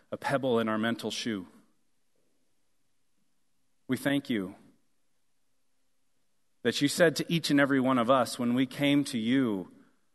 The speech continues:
and you saw our sin and you saw our shame, you looked at us and said, "Neither do I condemn you. Go and leave your life of sin."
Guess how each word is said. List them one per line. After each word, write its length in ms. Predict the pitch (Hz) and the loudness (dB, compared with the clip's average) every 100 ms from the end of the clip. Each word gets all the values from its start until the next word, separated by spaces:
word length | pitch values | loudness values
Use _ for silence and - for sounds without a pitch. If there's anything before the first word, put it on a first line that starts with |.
| _ _ _ _ _ _ _ _ | _ _ _ _ _ _ _ _
and 120 | 117 | -2
you 100 | 131 | 0
saw 280 | 135 156 147 | 2 6 8
our 160 | 139 117 | 8 6
sin 340 | - 117 104 | 0 -2 -2
and 140 | 107 107 | -2 -4
you 140 | 113 | -4
saw 520 | - - 123 123 110 - - | -6 -2 0 2 0 -4 -4
our 140 | 107 | -4
shame, 460 | 107 127 107 95 87 - _ _ _ _ _ _ _ _ _ _ _ _ _ _ _ _ _ | -2 -4 -4 -6 -10 -18 _ _ _ _ _ _ _ _ _ _ _ _ _ _ _ _ _
you 100 | 120 | 0
looked 240 | 117 135 | 2 2
at 100 | 127 | 2
us 200 | 110 104 | 0 0
and 120 | 107 101 | -6 -4
said, 160 | 107 | -4
"Neither 240 | 101 107 110 | -4 -6 -6
do 180 | 107 104 | -2 0
I 120 | 101 | 0
condemn 400 | - 98 98 90 | -2 -6 -6 -6
you. 140 | 82 - _ _ _ _ _ _ _ _ _ _ _ _ _ _ _ - | -12 -18 _ _ _ _ _ _ _ _ _ _ _ _ _ _ _ -8
Go 320 | 113 95 78 - - _ _ _ _ _ _ _ | -4 -4 -6 -16 -20 _ _ _ _ _ _ _
and 140 | 85 90 | -14 -8
leave 260 | 107 107 | -6 -6
your 100 | 107 | -6
life 260 | 98 95 - | -4 -6 -8
of 100 | 95 | -16
sin." 380 | - 101 80 | -12 -10 -12